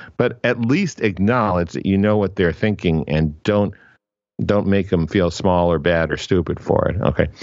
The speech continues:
Then the third one is, do you have an idea of what caused this problem? Now, again, same curse of knowledge thing. They may think something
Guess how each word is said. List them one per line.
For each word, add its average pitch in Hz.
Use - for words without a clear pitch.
Then 110
the 90
third 131
one 101
is, 87
do 110
you 127
have 135
an 113
idea 92
of 82
what 95
caused 113
this -
problem? -
Now, 104
again, 110
same 104
curse 117
of 104
knowledge 107
thing. -
They 104
may 123
think 110
something 92